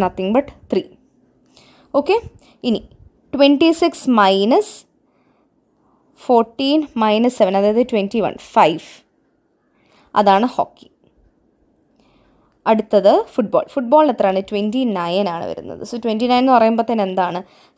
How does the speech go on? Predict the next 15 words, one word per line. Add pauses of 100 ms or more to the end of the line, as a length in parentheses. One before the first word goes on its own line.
സെവൻ
പ്ലസ്
ഫോർ (100)
ഫിഫ്റ്റീൻ, (160)
നയൻറ്റീൻ,
ട്വൻറ്റി (100)
നയൻ,
ഇവിടെ (240)
ടെൻ (140)
വരും. (1040)
ഓക്കെ, (480)
അപ്പോൾ
ഇങ്ങനെയാണ് (100)
നമ്മൾ, (320)
എന്താ,